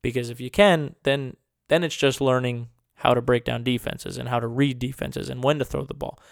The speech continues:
It's timing. That's fine. These guys, Kyler Murray, Dwayne Haskins, we know they can do it.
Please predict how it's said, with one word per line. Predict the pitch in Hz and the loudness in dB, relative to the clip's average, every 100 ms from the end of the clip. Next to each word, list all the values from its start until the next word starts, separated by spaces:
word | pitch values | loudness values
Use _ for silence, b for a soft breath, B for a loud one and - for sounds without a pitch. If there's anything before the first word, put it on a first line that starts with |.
| b | b
It's | - | -18
timing. | - 131 120 147 - | -8 -4 -4 -8 -8
That's | 139 - | -6 -4
fine. | - 127 - _ b b b b | -4 -6 -8 _ b b b b
These | 151 | 4
guys, | 151 135 | 8 8
Kyler | - 160 147 | 8 8 8
Murray, | 143 143 139 | 4 4 4
Dwayne | 135 135 131 | 2 -4 -2
Haskins, | 127 127 127 123 | -2 -2 -4 -4
we | 127 | -2
know | 123 | -2
they | 120 | -2
can | 120 - | -6 -8
do | - | -8
it. | - | -8